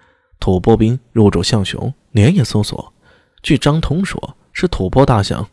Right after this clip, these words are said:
陆东赞来了。当时苏大为和安文生还奇怪呢，这陆东赞跑来象雄做甚？联想到此时在雪山见到吐蕃兵，而且就在身后，难道说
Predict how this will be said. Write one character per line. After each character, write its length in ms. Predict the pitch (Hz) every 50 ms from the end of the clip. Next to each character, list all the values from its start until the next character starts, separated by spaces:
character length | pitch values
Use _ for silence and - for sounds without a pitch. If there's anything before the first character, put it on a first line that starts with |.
| _
陆 160 | - 107 107
东 200 | 104 - 139 160
赞 220 | 156 - 196 202 135
来 140 | 92 90 50
了。 200 | 53 - - - _ _ _ _ _ _ _ _ _ _ _ _ _ _
当 160 | - 196 226
时 140 | 220 - -
苏 220 | 139 - - 175
大 140 | 196 185 120
为 100 | 98 98
和 140 | 98 - 95
安 180 | - 120 127 135
文 120 | 135 110
生 200 | - - 147 170
还 120 | 170 -
奇 200 | - - - -
怪 240 | 90 - 107 92 -
呢， 200 | - - - 123 - _ _ _ _ _ _ _ - - -
这 200 | - 196 190 151
陆 180 | 127 147 160 160
东 220 | - 160 170 180
赞 300 | - - 104 110 - 110 - _ _
跑 180 | - - - 101
来 100 | 117 139
象 240 | - - 220 175 104
雄 260 | - - - 135 175
做 160 | - - -
甚？ 160 | - - - - - - _ _ _ _ _ _ _ _ _ _ _ _ _ _
联 160 | - 117 135
想 160 | - 110 101
到 120 | 104 101
此 240 | 92 - - 80 -
时 260 | - - - 107 123 - _ _ _ _ _
在 160 | - - 202
雪 280 | - - - 95 87
山 180 | - - - 151
见 180 | - - 165 120
到 120 | 92 85
吐 180 | - - - -
蕃 200 | - 104 98 98
兵， 200 | - 113 143 165 - _ _ _ _ _
而 160 | - 107 104
且 360 | - - - - - - 123 - _
就 160 | - - 127 95
在 100 | - -
身 240 | - - 117 135
后， 260 | 175 - - - - - _ _ _ - - _ _ _
难 160 | - 98 98 90
道 100 | 95 95
说 300 | - - 92 113 117